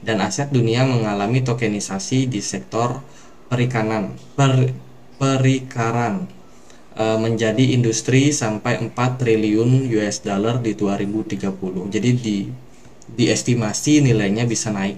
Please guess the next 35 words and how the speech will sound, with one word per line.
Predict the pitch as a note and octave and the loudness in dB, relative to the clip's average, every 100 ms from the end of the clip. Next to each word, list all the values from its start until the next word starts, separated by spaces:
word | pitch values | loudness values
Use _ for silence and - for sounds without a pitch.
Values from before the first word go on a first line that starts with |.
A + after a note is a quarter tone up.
| - | -8
teman-teman. | G2 F#2+ F#2 F#2+ - - - - B2 | -6 -6 -4 -8 -10 -16 -20 -6 0
Nah, | |
ini | A#2+ D#3 | 4 4
berhubungan | C#3 C3 A#2+ A#2+ B2+ | 6 4 4 4 4
sekali | B2 A#2 | 4 2
sama | C3 B2+ A2+ B2+ B2+ | 0 0 2 4 6
real | B2+ C#3 C#3+ C#3+ - - - - | 6 6 2 -2 -8 -20 -12 -2
world | A#2 C3 B2+ - | 2 2 2 -2
asset | G#2+ - C3 B2+ | -4 -2 0 0
tokenization. | B2 - G#2+ G2 - G#2+ - G#2 F#2+ - - - - - - - | -2 -4 -2 -2 -2 -4 -4 -4 -6 -8 -18 -20 -20 -20 -20 -4
Kita | B2+ D3 | 0 2
sudah | C3+ A#2 | 4 4
bahas | G#2+ G#2 C3 A#2+ | 4 4 2 2
ya | G2+ | 0
real | A2 G#2+ G#2 | -2 -2 0
world | G#2+ - | 0 -2
asset | G2 - C3+ C3 | -6 -2 -2 -2
di | A2 A2 | -2 -2
video | A2 A2 G#2 A2 | 0 -2 0 2
yang | G#2+ G#2 G2 | 2 0 -2
berbeda. | F#2+ G2 G2+ G2 F#2 | -4 -2 -2 -2 -6
Teman-teman | F#2+ G#2 G#2 A2+ | -6 -6 -4 -2
bisa | A2+ - - | -2 -4 -6
cari | G#2+ G#2 | -6 -6
langsung | G2 F#2 - C3 B2+ | -6 -8 -2 0 2
di | G#2+ - - - - - | 0 -4 -14 -20 -20 -16
channel | - A2+ A2 | -6 -2 0
YouTube | A2 - - | 0 -2 -4
ini. | G#2+ G2+ F#2 - - - - - - - | -4 -4 -4 -8 -18 -20 -20 -20 -18 -4
Kita | C3+ | 0
udah | B2 G#2+ | 2 2
bahas | G2 B2+ - | 2 0 2
soal | - A2 | 2 2
R | - | 2
W | A2+ | 2